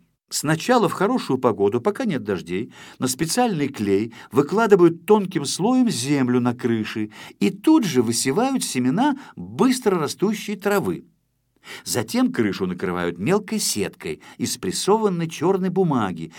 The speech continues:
изготовленной с добавками удобрений, и обильно поливают. Такая сетка первое время удерживает почву, пока семена не укоренятся в землю и сами не укрепят ее корнями.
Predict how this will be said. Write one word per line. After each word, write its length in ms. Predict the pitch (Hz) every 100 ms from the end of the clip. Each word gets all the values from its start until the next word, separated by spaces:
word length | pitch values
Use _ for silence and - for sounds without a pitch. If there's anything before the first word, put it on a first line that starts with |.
| -
изготовленной 960 | - 110 95 98 104 196 220 220 208 214
с 100 | 127
добавками 600 | 120 107 165 175 190 190
удобрений, 800 | 185 185 214 165 95 82 82 80
и 280 | 233 285 - -
обильно 560 | 101 107 233 247 233
поливают. 920 | - - 185 196 165 165 76 - - _ _ - - - -
Такая 400 | - - 160 131
сетка 500 | - 226 233 - 196
первое 440 | - 151 190 156
время 300 | 120 165 165
удерживает 640 | 165 165 175 160 170 170 170
почву, 440 | 247 214 - 82 - -
пока 240 | 104 107
семена 400 | 101 135 151 143
не 100 | 107
укоренятся 680 | 123 127 170 190 120 87 107
в 60 |
землю 400 | 101 123 92 80 - -
и 80 | 139
сами 300 | - 143 113
не 100 | 120
укрепят 440 | 127 151 135 107
ее 100 | 110
корнями. 520 | 110 151 135 90 80